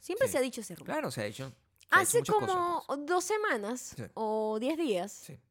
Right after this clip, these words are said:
Speaker 1: un tipo que es ami-, que era amigo de la familia,
Speaker 2: Sí.
Speaker 1: salió dando decla-, fuertes declaraciones.
Speaker 2: Esa es fuerte declaración.
Speaker 1: Fuertes declaraciones diciendo
Speaker 2: Mm.
Speaker 1: que él tenía una relación amorosa con, que había tenido una relación amorosa
Speaker 2: El, el
Speaker 1: con
Speaker 2: pasado,
Speaker 1: Jada
Speaker 2: tiempo pasado, Maya,
Speaker 1: y que además,
Speaker 2: pretérito.
Speaker 1: sí, y que además
Speaker 2: Sí.
Speaker 1: había tenido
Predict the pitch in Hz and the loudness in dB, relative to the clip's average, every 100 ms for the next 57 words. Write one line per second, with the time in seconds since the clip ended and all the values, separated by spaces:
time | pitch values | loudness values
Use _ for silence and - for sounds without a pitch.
0 | _ - 381 403 381 359 330 330 254 294 | _ 0 2 2 -2 -6 -2 -2 0 -2
1 | 427 - _ _ 190 185 190 - - 202 | -2 -6 _ _ -10 -8 -8 -12 -12 -8
2 | 214 202 196 196 226 220 226 262 269 294 | -6 -4 -2 0 0 0 -2 -2 -4 -4
3 | 277 233 392 - - - 233 214 220 254 | -4 -4 -8 -12 -8 -2 0 0 0 0
4 | 285 302 294 285 220 262 - 214 269 330 | 0 -2 -2 -2 -2 -2 -2 0 2 6
5 | 349 453 320 247 247 - 135 - - - | 4 4 2 2 0 -4 -8 -8 -6 -2
6 | 120 101 101 127 320 359 - 240 226 220 | -2 -2 -4 6 8 8 8 4 4 2
7 | 233 226 240 349 302 240 294 254 208 196 | 2 -2 -2 -4 -2 -2 0 0 0 2
8 | 226 240 269 233 196 196 233 233 202 262 | 0 0 -2 -2 -4 -6 -2 -2 -2 -2
9 | 254 220 190 170 - 190 208 359 254 202 | -2 -2 -2 -6 -2 0 6 8 6 -2
10 | 196 196 185 190 185 185 180 196 220 254 | -4 -6 -6 -6 -6 -4 -4 -2 0 0
11 | 240 - 330 302 - 139 147 - 131 113 | 4 8 8 8 2 -2 -2 4 4 4
12 | 101 277 - 254 226 220 240 - 101 - | 2 0 6 8 8 6 6 4 -4 -4
13 | 269 - 254 - 226 214 220 269 302 294 | -4 -4 -4 2 2 2 0 0 0 0
14 | 247 262 320 359 | -2 -4 -4 -6